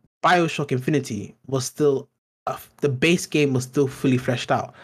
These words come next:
I would have been comfortable leaving BioShock Infinity on the ending that it did with the base game, but the additional stories gave me, oh, the epilogue, banging, that's cool. So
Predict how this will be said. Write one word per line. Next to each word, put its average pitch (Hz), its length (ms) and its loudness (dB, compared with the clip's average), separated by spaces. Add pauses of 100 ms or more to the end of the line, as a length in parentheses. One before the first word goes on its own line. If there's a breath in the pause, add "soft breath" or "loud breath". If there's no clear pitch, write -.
(840 loud breath)
I 180 120 4
would 208 160 6
have 160 300 -2
been 156 220 -2
comfortable 151 540 -2
leaving 139 420 0
BioShock 127 400 -2
Infinity 120 340 -2
on 147 140 2
the - 160 -4
ending 147 320 2
that 104 180 -2
it - 80 -6
did 107 300 -2 (600)
with 127 460 -2
the 120 140 -2
base 131 340 0
game, 98 340 -10 (100)
but 127 180 -2
the 135 100 -4
additional 180 580 0
stories 131 640 0
gave 135 300 0
me, 123 320 2
oh, 208 380 2
the - 120 -10 (120)
epilogue, 175 640 0 (460 soft breath)
banging, 139 720 -4 (160)
that's - 180 -2
cool. - 420 -4 (380)
So - 320 0